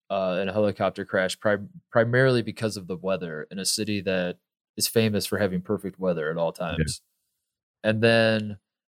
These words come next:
Speaker 1: Bob Knight came back to I U, which is, you know, I, I don't know how closely people outside the state of Indiana followed Bob Knight's departure from I U,
Speaker 2: Yeah, but that,
Speaker 1: but,
Speaker 2: that
Speaker 1: like,
Speaker 2: literally seemed impossible.
Speaker 1: Impossible. Zero, less than zero percent chance he would ever come back to I U. And he, like, lives in Bloomington now.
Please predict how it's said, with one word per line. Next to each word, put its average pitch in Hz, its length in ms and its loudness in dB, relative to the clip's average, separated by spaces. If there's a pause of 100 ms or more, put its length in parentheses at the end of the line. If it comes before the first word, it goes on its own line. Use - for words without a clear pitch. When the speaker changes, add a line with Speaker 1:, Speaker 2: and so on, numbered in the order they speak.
(140)
Speaker 1:
Bob 139 220 4
Knight 147 240 2
came 127 160 -6
back 117 220 2
to 113 60 -2
I 104 120 -2
U, 95 340 -6
which 92 520 -8 (340)
is, - 440 -4
you 110 140 -6
know, 90 120 -8
I, 98 160 -8 (100)
I 110 80 -2
don't 110 180 -2
know 110 60 -2
how 107 200 0
closely 95 800 -4
people 98 240 -8
outside 98 320 0
the 104 80 0
state 113 200 0
of 107 80 -2
Indiana 110 320 2
followed 110 480 2
Bob 110 240 2
Knight's 113 500 -2
departure 120 400 0
from 117 180 -10
I 117 80 2
U, 139 80 8
Speaker 2:
Yeah, 123 60 8
but 117 100 4
that, 147 180 6
Speaker 1:
but, - 60 2
Speaker 2:
that 147 100 6
Speaker 1:
like, 151 100 2
Speaker 2:
literally 160 280 6
seemed 135 300 2
impossible. 95 760 0 (320)
Speaker 1:
Impossible. 135 760 2 (160)
Zero, 147 580 4
less 165 300 0
than 151 140 -2
zero 127 260 0
percent 110 320 -6
chance 98 280 -6
he 107 100 -8
would 98 100 -6
ever 98 300 -8
come 101 180 -12
back 95 240 -8
to 101 80 -12
I 92 80 -6
U. 90 380 -12
And 95 400 -10
he, 113 120 -4
like, 135 140 0
lives 135 300 4
in 156 100 2
Bloomington 139 480 2
now. 120 280 2